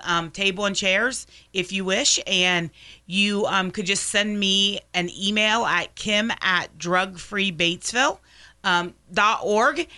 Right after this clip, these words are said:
and, you know, we can, you know, get you on the list. Right now, we have about a dozen booths that will be set up. Um, we do ask that you also have an activity of some type. Like, I know, um, we've had the, uh, human bubbles, they call them, so the real large bubbles. I know we're gonna have a snow cone,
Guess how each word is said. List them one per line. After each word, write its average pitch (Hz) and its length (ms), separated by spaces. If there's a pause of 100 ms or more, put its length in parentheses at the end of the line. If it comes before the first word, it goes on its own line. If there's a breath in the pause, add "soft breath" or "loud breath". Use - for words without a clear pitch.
(200 loud breath)
and, 180 600
you 185 160
know, 175 140
we 175 240
can, 175 320
you 175 80
know, 165 140
get 185 220
you 180 200
on 175 160
the 170 80
list. 175 400
Right 269 180
now, 262 200
we 233 160
have 196 160
about 185 340
a - 20
dozen 165 500
booths 160 360
that 151 180
will 156 120
be 156 160
set 160 260
up. 156 240 (440 loud breath)
Um, 180 200
we 202 140
do 262 200
ask 208 300
that 190 180
you 175 320
also 170 520
have 175 180
an 175 80
activity 185 520
of 214 100
some 233 160
type. 233 340
Like, 175 160
I 170 140
know, 165 460 (380 loud breath)
um, 160 320
we've 160 280
had 160 340
the, 156 400
uh, 143 320 (140)
human 240 580
bubbles, 196 480
they 214 140
call 214 260
them, 214 200
so 214 100
the 180 100
real 185 160
large 170 380
bubbles. 233 420
I 190 80
know 180 160
we're 160 140
gonna 156 100
have 147 100
a 143 40
snow 226 320
cone, 214 440